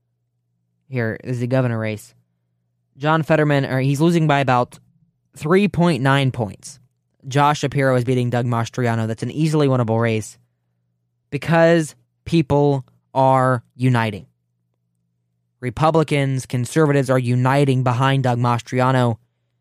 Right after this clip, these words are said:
I'm pretty sure Lou Barletta, or whatever his name was, endorsed Doug Mastriano. And even in this race, it's different than, than the Ohio governor race, which we'll talk about in a second.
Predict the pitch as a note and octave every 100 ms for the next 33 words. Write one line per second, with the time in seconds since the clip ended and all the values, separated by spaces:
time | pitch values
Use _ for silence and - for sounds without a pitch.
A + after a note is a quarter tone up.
0 | _ _ A#2 A#2+ C3+ E3 D#3 D#3 C#3 B2+
1 | D3 D3 C3+ C3 B2+ C3 B2 B2 A#2 A#2+
2 | B2 C3 A#2 A2 G#2 - _ _ D#3 D3+
3 | C#3+ F3 E3+ C3+ - C#3+ C#3+ B2+ A#2+ -
4 | A#2+ G#2 - _ _ _ _ _ _ _
5 | _ _ _ _ _ _ _ _ - C3+
6 | D#3+ E3 D#3 D#3 D3+ D#3+ D3 C3 A#2+ C#3
7 | C#3 B2+ A#2+ A#2 B2 A#2+ A#2 A2+ C3 E3
8 | C3 A#2 A2+ A2+ - G#2+ A2+ B2 B2 G#2+
9 | G#2 - C#3+ C#3 G2+ -